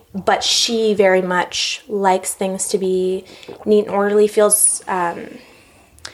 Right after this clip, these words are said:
she was having a lot of time, a lot of trouble spending time in my spaces and not going, "Oh, you need, that's a mess. Oh no." But,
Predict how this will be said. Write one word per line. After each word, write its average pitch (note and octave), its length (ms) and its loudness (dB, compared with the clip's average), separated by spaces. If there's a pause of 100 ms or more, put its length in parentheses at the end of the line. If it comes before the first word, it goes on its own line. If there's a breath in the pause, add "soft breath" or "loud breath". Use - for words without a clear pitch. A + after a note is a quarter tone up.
(120)
she - 140 -4
was A3 100 -2
having A3 220 2
a G#3 40 2
lot G3 160 4
of F#3+ 160 -6
time, F3+ 640 -2 (360 soft breath)
a G3+ 100 4
lot A3+ 260 2
of G#3+ 80 -4
trouble F#3 540 2 (360)
spending G#3+ 400 0
time F#3 280 0
in F3+ 120 -2
my F3+ 120 -2
spaces F#3+ 600 0 (160)
and F3 500 -2 (460 soft breath)
not G3 160 0
going, F#3+ 200 0 (140)
"Oh, C#4+ 400 4
you A#3 160 -12
need, - 320 -12 (100)
that's B3+ 180 2
a B3+ 40 -2
mess. A#3 260 2 (160)
Oh C4 80 6
no." - 200 2 (680 loud breath)
But, F#3 260 -6